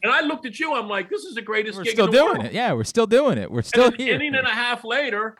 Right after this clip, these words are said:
Speaker 1: his supervisor came over.
Speaker 2: Yep.
Speaker 1: And I said, "I need to see your supervisor."
Speaker 2: Yep. And
Speaker 1: He
Speaker 2: that guy
Speaker 1: said,
Speaker 2: said
Speaker 1: "You,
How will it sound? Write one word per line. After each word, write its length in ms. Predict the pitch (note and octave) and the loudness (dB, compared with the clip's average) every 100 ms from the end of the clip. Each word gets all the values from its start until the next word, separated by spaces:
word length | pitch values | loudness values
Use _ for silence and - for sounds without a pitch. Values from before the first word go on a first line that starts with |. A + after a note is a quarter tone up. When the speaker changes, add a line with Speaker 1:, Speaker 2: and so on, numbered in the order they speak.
| _ | _
Speaker 1:
his 220 | E4+ E4+ | -6 -6
supervisor 600 | - A#3 F3 D#3+ C3+ A#2+ | -6 -8 -6 -4 -6 -8
came 280 | - B2 A2 | -12 -12 -10
over. 140 | G2+ F#2 | -12 -6
Speaker 2:
Yep. 200 | D3 G#3+ _ - - - | -6 -6 _ -20 -20 -8
Speaker 1:
And 80 | F3+ | -4
I 100 | F3 | -4
said, 360 | E3 F#3 E3 D3 _ _ - | -4 -6 -6 -8 _ _ -6
"I 80 | G3 | -4
need 160 | F#3+ | -6
to 60 | D#3+ | -8
see 180 | - D3+ | -12 -10
your 160 | C#3 | -10
supervisor." 400 | C3+ G#2 F#2 - _ | -12 -18 -20 -20 _
Speaker 2:
Yep. 300 | - A2 - _ - | -14 -12 -12 _ -18
And 100 | F2 | -10
Speaker 1:
He 60 | A#2+ | -10
Speaker 2:
that 120 | A2+ | -4
guy 140 | C3 C#3 | -4 -4
Speaker 1:
said, 40 | |
Speaker 2:
said 140 | A#2 D3 | -6 -8
Speaker 1:
"You, 180 | F3+ | -8